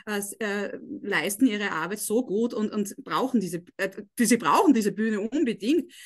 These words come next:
Aber wenn's, die Öffentlichkeit nimmt dann wieder nur die Männer in den pflegenden Berufen wahr. Und heuer ist es dann, äh, nachjustiert worden, glaub ich, auch irgendwie, und die Kriterien sind verändert worden, dass jetzt auch Gott sei Dank,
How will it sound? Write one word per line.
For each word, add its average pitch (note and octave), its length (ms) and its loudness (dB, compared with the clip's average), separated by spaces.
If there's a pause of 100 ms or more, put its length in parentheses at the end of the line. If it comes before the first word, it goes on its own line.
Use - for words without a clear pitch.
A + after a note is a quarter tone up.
(140)
Aber G3 240 -4
wenn's, A3 240 -2
die G3 280 -2
Öffentlichkeit A3 640 2
nimmt C4 260 4
dann A#3+ 120 2
wieder C4 220 0
nur B3 240 2
die C#4 80 2
Männer A3 380 -2
in G3 100 -6
den F#3 140 -6
pflegenden F#3 420 -4
Berufen G#3 480 -2
wahr. G3+ 220 -4 (420)
Und F3 140 -8
heuer F3 320 2
ist B3+ 180 4
es C#4+ 160 -2
dann, A#3+ 240 0
äh, G3+ 260 -2
nachjustiert G3+ 960 0
worden, A3 220 -2
glaub A3 180 -4
ich, B3+ 160 -2
auch B3 60 -4
irgendwie, B3+ 320 4
und B3 60 4
die A#3 80 -2
Kriterien A3+ 480 -2
sind G#3+ 180 -2
verändert F#3+ 580 -4
worden, F#3 260 -2
dass A3 140 -2
jetzt G#3+ 180 -2
auch F#3 220 -6
Gott F3+ 220 -4
sei C4 100 0
Dank, F#3+ 380 -2